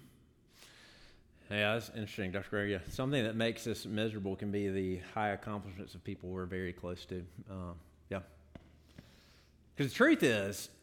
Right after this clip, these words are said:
if you're not close to it or if you don't have it, you still, we're still kinda naive and think, "Yeah, but if I got it, it'll be okay." But if you're around the people that have gotten it,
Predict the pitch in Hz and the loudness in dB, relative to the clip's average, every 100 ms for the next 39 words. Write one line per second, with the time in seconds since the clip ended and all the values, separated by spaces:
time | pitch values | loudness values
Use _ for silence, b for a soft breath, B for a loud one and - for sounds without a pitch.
0 | - 139 131 151 185 - 170 175 - 131 | -8 -4 0 2 2 2 2 2 4 2
1 | 117 113 120 117 110 120 113 120 120 113 | 2 2 0 -2 -2 -4 -2 -2 -4 -2
2 | 131 110 95 - - - 131 117 101 - | -2 -2 -4 -8 -16 -16 -10 -8 -8 -6
3 | 139 143 120 - - - - _ - 123 | -2 0 -2 -4 -10 -20 -20 _ -12 -10
4 | - 156 135 117 104 107 104 95 90 98 | -6 -4 -4 -2 -2 -2 -2 -2 -6 -4
5 | 107 92 85 - 90 87 98 95 - - | -2 -2 -4 -4 -4 -2 -4 -4 -8 -14
6 | - 92 92 92 90 85 107 107 - 104 | -14 -10 -10 -8 -8 -6 -4 -4 -4 -4
7 | 90 95 123 151 120 95 98 92 87 - | -4 -4 -4 -2 -4 -4 -6 -6 -8 -6
8 | 131 117 92 - 95 90 - | -6 -4 -6 -8 -12 -14 -16